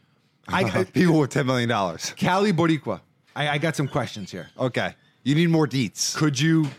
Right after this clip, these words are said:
Speaker 1: catch the snail? The snail obviously is not, other than its movement towards you, the encroachment upon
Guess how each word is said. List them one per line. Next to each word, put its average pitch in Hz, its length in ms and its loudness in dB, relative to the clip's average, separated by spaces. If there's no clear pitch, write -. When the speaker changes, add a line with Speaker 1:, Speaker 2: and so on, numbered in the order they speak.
Speaker 1:
catch - 320 -4
the 131 100 -6
snail? 113 400 -6
The 135 80 -6
snail 160 320 0
obviously 139 540 0
is 120 160 -6
not, 135 360 -6
other 147 260 2
than 131 180 -4
its 117 180 -12
movement 139 520 -4
towards 156 440 -4
you, 101 220 -10
the 131 160 -2
encroachment 123 760 -4
upon 139 600 -2